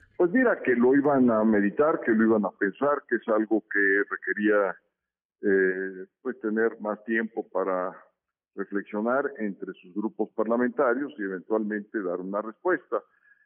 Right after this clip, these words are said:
Eh, la invitación, eh, fue, eh, hecha por la embajadora de Ucrania y fue ratificada cuando yo sostuve un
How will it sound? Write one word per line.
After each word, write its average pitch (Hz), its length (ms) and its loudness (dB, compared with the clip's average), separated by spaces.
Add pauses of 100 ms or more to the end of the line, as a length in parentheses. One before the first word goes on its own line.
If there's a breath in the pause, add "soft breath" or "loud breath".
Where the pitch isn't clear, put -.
(200 soft breath)
Eh, 120 320 2
la 123 80 -4
invitación, 151 760 -6 (400)
eh, 113 260 0 (260)
fue, 127 380 0
eh, 98 520 -8 (160)
hecha 127 240 -8 (140)
por 101 160 -8
la 95 80 -10
embajadora 95 600 -4
de 95 120 -8
Ucrania 123 600 -4 (920)
y 190 300 0 (100)
fue 135 160 2
ratificada 135 800 -2
cuando 98 420 -8
yo 107 260 -2
sostuve 120 520 -2
un 104 400 -6